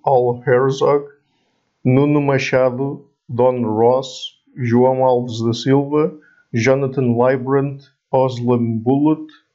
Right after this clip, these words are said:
Nathan Nguyen, Staten T, Samuel Correa, Eric Hines, Mark Smith,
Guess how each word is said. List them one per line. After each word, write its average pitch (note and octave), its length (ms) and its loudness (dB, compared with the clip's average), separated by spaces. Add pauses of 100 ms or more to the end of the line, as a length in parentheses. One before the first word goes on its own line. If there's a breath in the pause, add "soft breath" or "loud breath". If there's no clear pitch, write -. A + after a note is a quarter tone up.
(160)
Nathan B2+ 640 0
Nguyen, D3 540 0 (840)
Staten B2 600 0
T, C#3+ 300 -2 (760 soft breath)
Samuel C3 540 2
Correa, B2 760 0
Eric B2+ 480 -4 (100)
Hines, C#3 640 -4
Mark B2 300 0
Smith, B2 540 -2